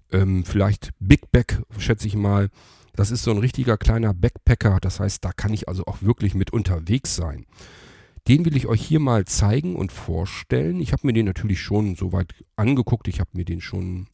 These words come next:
angeschnallt und alles mögliche. Ich bin da aber noch nicht mit verreist. Das heißt, auch für mich wird's jetzt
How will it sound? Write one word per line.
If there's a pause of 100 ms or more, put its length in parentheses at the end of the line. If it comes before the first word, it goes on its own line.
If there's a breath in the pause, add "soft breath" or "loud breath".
angeschnallt
und
alles
mögliche.
Ich
bin
da
aber
noch
nicht
mit
verreist. (460 loud breath)
Das
heißt,
auch
für
mich
wird's
jetzt